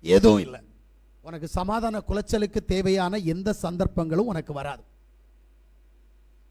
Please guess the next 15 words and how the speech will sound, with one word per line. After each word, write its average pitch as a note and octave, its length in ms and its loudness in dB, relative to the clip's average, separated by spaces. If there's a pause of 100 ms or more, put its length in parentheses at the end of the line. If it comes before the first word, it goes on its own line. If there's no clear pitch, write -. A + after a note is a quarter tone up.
(340)
நீ D#3+ 140 -6
யாவுக்குள் E3+ 460 6
இருந்தால். B2 420 -6 (1160)
இல்ல, G#3 580 6 (260)
எல்லாம் G3 340 0
வந்து F#3+ 240 2
உன்னை E3 200 2
மரணம் E3+ 380 -2
ஆண்டு F#3 280 0
கொள்ளுகிற D#3+ 340 2
வரைக்கும் F3 560 0 (1040)
இந்த G#3 140 0
பிரச்சனைகள் G3 460 0
உன்னை E3 160 -8
மேற்கொள்ளும். B2+ 420 -14